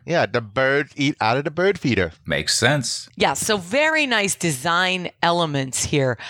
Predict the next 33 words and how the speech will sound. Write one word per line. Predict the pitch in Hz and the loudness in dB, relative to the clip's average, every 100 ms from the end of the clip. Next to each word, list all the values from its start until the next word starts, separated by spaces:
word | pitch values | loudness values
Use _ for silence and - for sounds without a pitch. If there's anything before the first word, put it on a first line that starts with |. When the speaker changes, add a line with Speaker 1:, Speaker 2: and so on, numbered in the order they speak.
| - - | -14 -8
Speaker 3:
How | - 269 | -2 2
did | 330 262 | 2 0
you | 262 | -2
think | - 208 180 170 - | -2 0 0 -2 -4
the | 170 | -2
story | - - - 254 277 254 160 156 | -2 -4 -2 0 2 2 2 0
of | 151 | 0
bird | 123 185 220 | 0 0 2
watching | 180 143 139 151 151 | 2 0 0 -4 -2
interacted | 185 170 170 156 - 143 | -4 0 2 2 0 -4
with | 135 | -4
the | - | -2
gameplay? | 135 139 135 - - - - _ _ _ _ _ | 0 0 -2 -6 -6 -8 -16 _ _ _ _ _
Speaker 1:
The | 156 | -2
heart | 143 180 220 190 | 0 0 0 -2
and | 175 | -8
soul | - 175 165 156 135 | -2 0 2 0 0
of | 117 104 | -2 0
this | 117 | -2
game | - 117 110 107 | 0 0 0 0
is | 104 95 - | 0 -2 -2
the | 101 | -4
bird | 82 101 98 92 | 0 2 2 0
card. | - 80 76 - _ | -2 -2 -2 -10 _
Each | 143 196 | -2 0
one | 185 180 | 0 -2
features | - 165 165 135 | 0 -2 0 0
a | 101 | -2
full-color | - - 156 - 175 170 | -2 0 0 0 0 0
illustration | - 147 175 - 151 151 160 | 0 0 0 -2 0 0 -2
of | 139 | -4
its | 151 | -4
bird, | - 123 120 123 | 0 2 2 0